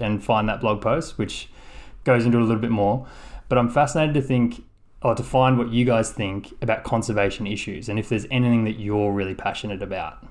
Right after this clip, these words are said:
Like, is there anything in your area, or could be Save the Whales,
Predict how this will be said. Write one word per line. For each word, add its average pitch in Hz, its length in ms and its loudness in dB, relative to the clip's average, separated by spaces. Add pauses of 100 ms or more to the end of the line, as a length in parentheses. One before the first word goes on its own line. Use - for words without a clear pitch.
(1900)
Like, 107 160 0
is 101 80 -2
there 113 100 0
anything 117 340 4
in 107 120 0
your 101 180 0
area, 123 540 4
or 101 520 2 (1040)
could 123 120 0
be 113 80 0
Save 120 280 2
the 110 80 -2
Whales, 113 1040 2